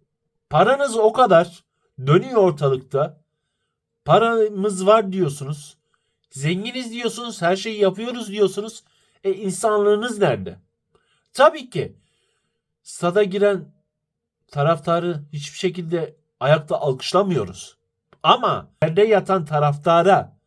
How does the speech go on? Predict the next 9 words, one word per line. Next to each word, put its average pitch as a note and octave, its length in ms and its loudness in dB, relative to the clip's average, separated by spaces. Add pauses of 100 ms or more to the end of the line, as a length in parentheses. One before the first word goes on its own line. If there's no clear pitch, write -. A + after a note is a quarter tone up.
(720)
futbolcunu F#3 680 -2
vurmaya E3 420 -4
ne C3+ 120 -4
hakkı D3 400 -6
var? - 320 -8 (1120)
Ben G#3+ 160 -4
de C4 120 -6
bunu C#4+ 160 -14
soruyorum. C4 580 -4